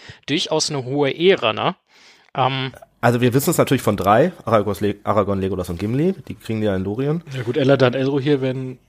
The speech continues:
Speaker 2: Ja, und die kommen ja alle aus Bruchtal. Elrond hat sie ja im Bruchsal versammelt und dann runtergeschickt. Ähm, oder beziehungsweise die, zumindest
Speaker 1: Mhm.
Speaker 2: sind sie da gestartet und vielleicht sind sie da dann entsprechend ausgerüstet worden. Das könnte
Speaker 1: Ja,
Speaker 2: ich
Speaker 1: und
Speaker 2: mir
Speaker 1: über
Speaker 2: vorstellen.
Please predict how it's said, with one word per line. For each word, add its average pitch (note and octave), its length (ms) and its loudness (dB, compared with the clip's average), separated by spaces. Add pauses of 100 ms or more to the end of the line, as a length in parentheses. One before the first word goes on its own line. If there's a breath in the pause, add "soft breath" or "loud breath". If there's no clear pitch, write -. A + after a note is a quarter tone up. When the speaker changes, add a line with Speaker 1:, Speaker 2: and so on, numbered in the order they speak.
(140)
Speaker 2:
Ja, A2+ 240 6
und B2 120 2
die B2+ 60 2
kommen D3+ 200 4
ja C3 100 6
alle C#3+ 140 6
aus D3 140 4
Bruchtal. G#2+ 540 2
Elrond A#2 260 2
hat B2 120 0
sie B2 60 0
ja A2+ 80 2
im G#2+ 120 0
Bruchsal A2+ 400 2
versammelt A#2+ 420 2
und A2+ 140 -4
dann G#2 100 0
runtergeschickt. G#2+ 680 -4 (640 loud breath)
Ähm, G#2+ 340 -4 (400)
oder G2+ 220 2
beziehungsweise F#2+ 560 -2
die, - 160 -8
zumindest C3 460 2
Speaker 1:
Mhm. A#2 60 -6
Speaker 2:
sind D3 120 4
sie B2 80 0
da A2+ 100 6
gestartet A2 480 2
und G2+ 80 -6
vielleicht A#2 360 2
sind A2 140 -4
sie G#2+ 80 -2
da G#2 200 6
dann F#2+ 260 0
entsprechend F#2 520 -4
ausgerüstet F2+ 640 -4
worden. E2+ 200 -2
Das - 180 -10
könnte - 160 -2
Speaker 1:
Ja, A#2 80 4
Speaker 2:
ich B2+ 60 2
Speaker 1:
und - 60 -2
Speaker 2:
mir - 80 -2
Speaker 1:
über A#2+ 120 -2
Speaker 2:
vorstellen. B2+ 140 2